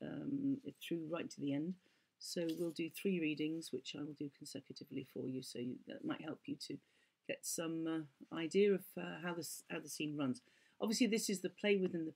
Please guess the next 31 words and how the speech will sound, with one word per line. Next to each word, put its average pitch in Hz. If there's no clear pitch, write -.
play, 226
what -
we 156
call 160
in 151
French -
the 160
mise 160
en 147
abîme. 226
So 175
we 180
are 170
spectators -
watching 214
the 160
play 170
of 147
Midsummer 151
Night's -
Dream, 147
watching 170
the 151
nobles 143
and 156
the 147
lovers, 143
watching 151
the 143
play 143
of 160